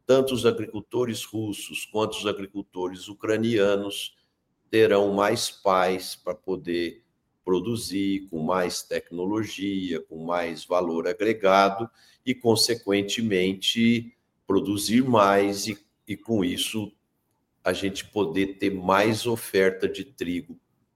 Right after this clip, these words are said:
pro mundo. E aí, a hora que eu olhei mais cedo, o trigo tava caindo um ponto cinquenta e quatro por cento.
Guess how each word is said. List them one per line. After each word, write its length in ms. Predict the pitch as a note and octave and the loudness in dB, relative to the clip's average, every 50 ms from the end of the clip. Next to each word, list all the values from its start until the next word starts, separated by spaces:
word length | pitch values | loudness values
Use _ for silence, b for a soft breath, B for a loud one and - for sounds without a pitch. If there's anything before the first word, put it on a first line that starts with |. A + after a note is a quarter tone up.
| _ _ _ _ _ | _ _ _ _ _
pro 160 | - F#2+ F#2+ | -4 -2 -2
mundo. 400 | F#2+ F2+ E2 D2 C#2 - _ _ _ _ _ _ _ _ _ _ _ _ b b b b b b b b b _ - | -2 -2 -4 -6 -8 -14 _ _ _ _ _ _ _ _ _ _ _ _ b b b b b b b b b _ -2
E 160 | F#2 G2+ G2+ | 2 6 6
aí, 560 | G#2 G#2 F#2+ F#2+ F#2+ G2 A2 B2 C3 A#2+ D#2+ - | 8 8 6 4 4 2 2 2 0 -2 -6 0
a 100 | E2 F2 | 2 6
hora 200 | F2 F#2+ G2 F#2 | 6 6 6 4
que 140 | - - G#2+ | 2 2 2
eu 60 | G2 | 4
olhei 500 | F#2 F2+ F2 E2+ E2+ E2+ E2+ E2 - _ _ _ _ _ | 4 4 2 0 0 0 -2 -4 -8 _ _ _ _ _
mais 280 | - E2+ F#2 G2 A2 - | -2 0 2 2 2 2
cedo, 500 | - - - G2+ G2 G2+ G2 G2+ G#2 A2 | 0 0 0 2 2 2 0 -2 -4 -8
o 40 | A2 | -10
trigo 400 | - - F#2 F2+ F#2 F2+ F#2+ F#2 | -10 -8 -6 -4 -4 -4 -6 -6
tava 340 | - F#2+ F#2+ F#2 F#2 F#2 | -2 0 2 2 2 0
caindo 640 | - - G2+ F#2+ F2 E2 E2+ F2 F2+ F#2 F#2+ F#2 F#2 b b b b b b b _ _ _ _ - | 2 2 2 2 2 0 -4 -4 -4 -4 -6 -8 -8 b b b b b b b _ _ _ _ -4
um 280 | - A2+ A#2 C3+ - A#2+ | 0 2 2 2 0 -4
ponto 520 | - - - G#2+ G#2 G#2 G2+ G#2 - - | -6 0 4 4 6 4 4 0 -6 -8
cinquenta 520 | - - F#2+ F2+ - - G2 G2 F#2+ - G2 | -8 -8 -8 -8 -2 0 0 0 0 0 -2
e 80 | F2 | -2
quatro 480 | - - - F2+ F2 E2 - - - - - | -2 -2 2 2 2 2 2 -2 -10 -12 -12
por 140 | E2+ E2 - | -10 -8 -8
cento. 560 | - - - - A#1 - _ _ _ - _ | -6 -8 -8 -10 -14 -20 _ _ _ -20 _